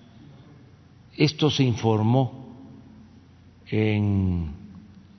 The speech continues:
la reunión que tuvimos, se hizo público. El fiscal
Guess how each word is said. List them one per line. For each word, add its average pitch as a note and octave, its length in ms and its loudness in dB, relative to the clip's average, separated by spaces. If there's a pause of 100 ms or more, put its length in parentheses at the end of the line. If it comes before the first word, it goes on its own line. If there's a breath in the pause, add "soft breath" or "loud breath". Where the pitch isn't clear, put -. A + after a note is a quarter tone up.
(120)
la G2+ 280 2
reunión G#2 320 0
que A2+ 80 -2
tuvimos, A2 600 -2 (260)
se A#2 80 4
hizo A#2 260 0
público. A#2+ 540 -4 (2000 loud breath)
El G#2+ 300 2
fiscal A#2 800 -2